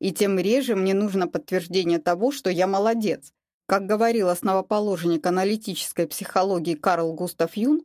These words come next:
взгляд вовне должен быть превращен во взгляд внутрь себя. Открытие себя дает вам все,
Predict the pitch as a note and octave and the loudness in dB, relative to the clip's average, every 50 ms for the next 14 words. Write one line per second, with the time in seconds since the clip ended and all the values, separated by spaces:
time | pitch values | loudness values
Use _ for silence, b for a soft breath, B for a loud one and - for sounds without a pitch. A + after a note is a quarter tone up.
0 | _ _ _ _ _ _ _ _ _ - E3+ F3+ F#3 A#3 A#3+ G#3+ - - - G3 | _ _ _ _ _ _ _ _ _ -10 -6 -2 2 2 2 2 0 0 0 0
1 | G3 F#3+ G#3+ A#3+ D4+ D#4 A#3+ G3+ G3+ G#3 F#3+ F#3 F#3+ F#3+ F3 F#3 F#3 - - G#3+ | 0 2 2 2 2 2 0 0 -2 -2 -2 -2 -2 -2 -2 -2 -4 -4 -2 -2
2 | G3 F3 F#3 F#3 F#3 - - - C#4 C#4+ C#4 A#3 F#3 F3 F#3 F3 F3 G#3 A#3 A#3+ | -2 0 0 0 -2 -2 -2 0 2 2 2 2 0 -2 -2 -2 0 0 0 0
3 | - G3+ F#3+ G#3 A3 A3 A3 A3 G#3+ - - - B3 G#3 G#3+ F3 D3+ D3 - _ | -2 -2 0 0 0 0 -2 -4 -4 -4 -2 -4 -2 0 0 0 0 -2 -6 _
4 | _ _ _ _ _ - - E3+ - - - A#3+ C4+ C4 C4+ - G#3 A3 A3 - | _ _ _ _ _ -2 -2 -2 -2 0 0 0 0 0 0 -2 -4 -2 -2 -2
5 | - B3 G#3+ C4 C#4+ D4 A#3+ A3 G3+ G#3+ A3+ B3+ B3+ A#3 A#3 A#3 A#3+ B3 - - | -2 0 2 2 2 2 2 2 2 2 2 0 0 0 0 0 0 0 -2 -2
6 | - G3+ D#3+ C#3 - | -2 0 0 -2 -4